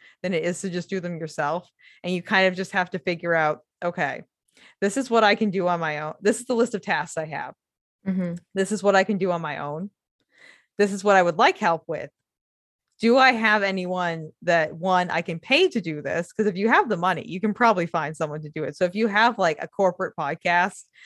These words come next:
Speaker 1: where you have funds already behind you, by God,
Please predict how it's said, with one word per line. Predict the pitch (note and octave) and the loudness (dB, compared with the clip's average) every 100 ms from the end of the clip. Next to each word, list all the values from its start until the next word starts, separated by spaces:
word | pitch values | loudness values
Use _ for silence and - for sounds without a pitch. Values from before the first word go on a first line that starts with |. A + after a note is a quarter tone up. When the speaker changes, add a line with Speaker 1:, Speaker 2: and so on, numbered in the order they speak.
| - - | -18 -2
Speaker 1:
where | F3+ E3+ | 2 2
you | F3+ G3 | 0 -2
have | F#3 F#3+ F#3+ | 0 0 0
funds | - E3 F#3+ | -2 -2 0
already | F3+ F3 F#3+ | 2 2 0
behind | E3 D3+ D3 F3 | -6 -8 -10 -4
you, | A3 A#3+ A#3+ _ _ _ _ _ _ _ _ _ _ _ E3 | -2 -2 -4 _ _ _ _ _ _ _ _ _ _ _ -4
by | E3+ G3 | 2 4
God, | G3+ G3 C#3 | 6 4 2